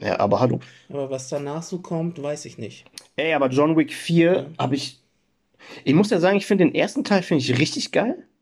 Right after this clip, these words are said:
Speaker 1: Ich find den zweiten Teil,
Speaker 2: Ja.
Speaker 1: den find ich nicht so gut, muss ich sagen. Das ist der schwächste von allen, find
Speaker 2: Mhm.
Speaker 1: ich. Und der dritte Teil
Speaker 2: Mhm.
Speaker 1: war dann einfach mal ein Brett von Film, ne? Und, äh, jetzt Teil vier, ey, ist bei mir so echt so die, die,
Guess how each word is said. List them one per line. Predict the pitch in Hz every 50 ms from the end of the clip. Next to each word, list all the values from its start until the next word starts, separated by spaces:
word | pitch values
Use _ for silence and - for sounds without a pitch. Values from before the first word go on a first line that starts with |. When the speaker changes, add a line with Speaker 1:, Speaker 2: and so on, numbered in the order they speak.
| _ _ _ _ _
Speaker 1:
Ich | - 123 123
find | - 180 175 185
den | 165 -
zweiten | - - 180 180 - 302 302 302
Teil, | - 214 240 247 - - -
Speaker 2:
Ja. | 151 156 151 - _ _ _ _ _ _ _ _ _ _ _
Speaker 1:
den | - 156 147 165
find | 160 - 208 170
ich | 143 214
nicht | 262 -
so | 151 139
gut, | 117 117 123 - - - - _ _ _ _ _ _ _
muss | - 113 117
ich | 117 110
sagen. | 113 113 104 104 131 190 262 - _ _ _ _ _ -
Das | - 120 123
ist | -
der | 147
schwächste | 127 - - 175 175 - - 117
von | 117 - 123 101 -
allen, | - 107 117 131
find | 127 135 147 143
Speaker 2:
Mhm. | 160
Speaker 1:
ich. | 180 202 - - - - _ _ _ _ _ _ _ _ - -
Und | - 147 135 139
der | 156 131
dritte | 123 123 - 127 127 214 233 - 269 220
Teil | - - 151 139 131 143 175 214 226
Speaker 2:
Mhm. | 165
Speaker 1:
war | 135 131
dann | 135 143
einfach | 127 135 - - 139
mal | 123 123 117
ein | 113 110 110
Brett | 127 101 - 95 90 - - - - _ -
von | - 107 95
Film, | - - - 98 - - 90
ne? | 92 95 98 123 170 - - _ _ _ - - - _ _ _ _ _ _ _ _ -
Und, | 127 131 131 131 131 127 131 131
äh, | 131 131 127 127
jetzt | 127 139 147 - - - -
Teil | - 156 143
vier, | - - - 156 156 165 165
ey, | - 160 156 -
ist | 147 - - -
bei | 143 139
mir | 135 143 147 143
so | 135 139 127
echt | - 143 135 -
so | - 147 139 135 131 127
die, | 127 127 127 123 123
die, | 127 127 123 123 120 120 120